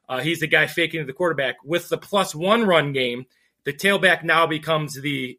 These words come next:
the lead blocker. So now you're adding a guy to the box. You're adding a, a, a guy that you can block in the box. I'm sorry. So that, that's what they've done really well with him. They, they do a lot of different things with him. He hit a big pass last week.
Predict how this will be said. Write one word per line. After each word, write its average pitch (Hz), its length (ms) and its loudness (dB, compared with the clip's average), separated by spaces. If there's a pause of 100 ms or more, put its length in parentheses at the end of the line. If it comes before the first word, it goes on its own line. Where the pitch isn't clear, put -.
the 135 200 -4
lead 139 280 -4
blocker. 139 400 0
So 139 160 -8
now 156 200 4
you're 165 300 0
adding 156 380 2
a 147 60 0
guy 139 320 2
to 135 160 -8
the 123 80 -6
box. 135 480 -4
You're 143 180 -2
adding 156 320 2
a, 147 40 0
a, 135 500 -2
a 147 40 -2
guy 156 200 6
that 147 120 0
you 156 120 -6
can 139 140 -10
block 147 360 0
in 135 60 -4
the 120 80 -8
box. 131 320 -2
I'm 135 100 -12
sorry. 123 300 -4 (340)
So 160 260 2
that, 175 320 4 (100)
that's 180 240 4
what 196 120 -2
they've 165 160 2
done 165 220 2
really 151 200 4
well 156 220 4
with 160 120 0
him. 135 140 -4
They, 143 300 -2 (280)
they 165 120 4
do 180 180 4
a - 20 4
lot 165 200 6
of 165 80 2
different 151 260 -2
things 165 200 0
with 160 120 -4
him. 165 160 0
He 190 200 0
hit 180 180 4
a 151 60 2
big 165 260 -2
pass 170 340 4
last 165 300 0
week. 170 320 -2